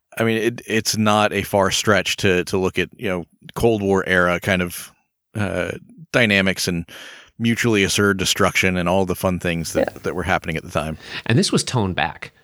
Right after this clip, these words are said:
Speaker 3: I mean, the script went
Speaker 1: Mm-hmm.
Speaker 3: through repeated edits to trim out a lot of the overtly, um, uh, political theme, uh, and, and pointed nature of this script. Um,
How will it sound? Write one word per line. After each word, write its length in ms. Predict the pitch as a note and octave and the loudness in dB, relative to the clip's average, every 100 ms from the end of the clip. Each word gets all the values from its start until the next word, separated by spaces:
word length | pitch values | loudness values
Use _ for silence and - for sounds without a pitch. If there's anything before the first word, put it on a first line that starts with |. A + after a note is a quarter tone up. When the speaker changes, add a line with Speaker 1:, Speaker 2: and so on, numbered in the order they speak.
| _ _ | _ _
Speaker 3:
I 40 | F2+ | -8
mean, 100 | F2+ | -6
the 40 | |
script 320 | F#2 F3+ E3+ | -4 -4 -2
went 140 | - G#2 | 2 2
Speaker 1:
Mm-hmm. 80 | |
Speaker 3:
through 200 | A#2 F2+ - E2+ | 2 -2 -6 -6
repeated 880 | F#2 F#2 - - - F#3 B2+ D#2+ - - - | -2 -2 -4 -6 0 2 2 0 -4 -14 -4
edits 460 | A2 A2 D#2+ - - _ | 0 2 0 -4 -10 _
to 140 | - - - | -2 -2 -2
trim 420 | - - - D3 A2+ | -6 -4 0 0 0
out 240 | A2+ A2+ - | -2 -2 -2
a 80 | |
lot 240 | F2+ F#2 F2 | -2 0 0
of 80 | E2+ | -2
the 140 | F2 | -2
overtly, 880 | - E2+ D#2+ E2+ - E2+ D#2+ D#2 D#2 - | -2 -2 0 0 0 0 0 0 -2 -2
um, 640 | F2+ D#2+ D#2 D#2 D#2+ D#2 | 0 0 -2 -2 -4 -6
uh, 320 | - - - F#2+ | -6 -8 -6 -4
political 580 | - G2+ G2+ F2 D#2+ D#2+ | 2 4 4 2 0 -2
theme, 680 | D#2 - G2 F#2 E2+ E2 E2+ - | -4 0 4 4 4 2 0 0
uh, 260 | D#2+ D#2 | 0 0
and, 280 | D#2 D#2+ D#2+ | 0 -2 -2
and 260 | D#2 D#2+ - | -2 -4 0
pointed 400 | - A2+ G2+ E2 | 2 4 2 2
nature 400 | E2 F2+ - C#2+ | 2 0 0 -4
of 140 | C2+ | -6
this 160 | - - | -6 -4
script. 420 | - - - - - - - - - - | -2 -2 -4 -6 -16 -20 -18 -20 -14 -6
Um, 480 | D#2+ D#2 D2 D2 | -6 -4 -6 -8